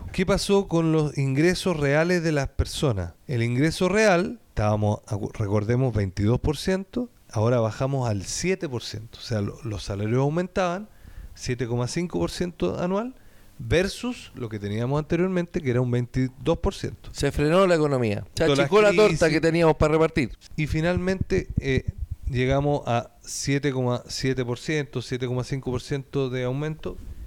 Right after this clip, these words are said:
Speaker 1: que si lo comparamos con el I P C, restándole el I P C del tres por ciento, estábamos hablando de unos salarios que crecían del orden del cuatro por ciento, no más que eso. Re-, eso es real, ¿cierto? Nominal siete coma cinco, real cuatro por ciento.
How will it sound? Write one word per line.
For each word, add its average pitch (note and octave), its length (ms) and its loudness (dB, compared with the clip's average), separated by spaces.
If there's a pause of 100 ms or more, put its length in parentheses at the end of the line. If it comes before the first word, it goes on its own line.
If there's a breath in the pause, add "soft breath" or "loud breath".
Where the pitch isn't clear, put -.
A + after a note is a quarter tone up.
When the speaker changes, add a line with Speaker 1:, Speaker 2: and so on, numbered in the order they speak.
(340 soft breath)
Speaker 1:
que B2 120 -6
si C#3+ 160 -4
lo C3 120 0
comparamos C#3 500 0
con D3 160 0
el D#3 100 0
I E3 60 -2
P E3+ 120 -2
C, D#3+ 380 -6 (120)
restándole C#3 680 -2
el A#2 80 2
I A#2+ 40 0
P A#2+ 120 0
C D#3+ 320 -6
del G#2 220 -6
tres C3 240 -6
por - 180 -6
ciento, D#3 400 -8 (480 soft breath)
estábamos D#3 360 0
hablando D#3 420 0
de C#3+ 220 0 (560 soft breath)
unos C#3+ 240 0
salarios C#3+ 400 2
que B2+ 120 -12
crecían C3 460 -2
del B2+ 120 -2
orden C3 260 -2
del A2+ 140 -4
cuatro B2+ 360 -6
por A2+ 120 -8
ciento, A#2+ 600 -8
no C3+ 100 -2
más B2+ 160 -2
que - 140 -16
eso. - 200 -16 (200)
Re-, A2+ 220 -6
eso B2 340 -6
es - 240 -10
real, A2+ 400 -6 (140)
¿cierto? - 280 -10
Nominal C3 580 -2
siete D3 320 -6
coma D3+ 200 -4
cinco, G#3+ 420 -8
real C3+ 400 -4
cuatro A2+ 280 -8
por G2+ 100 -14
ciento. - 240 -16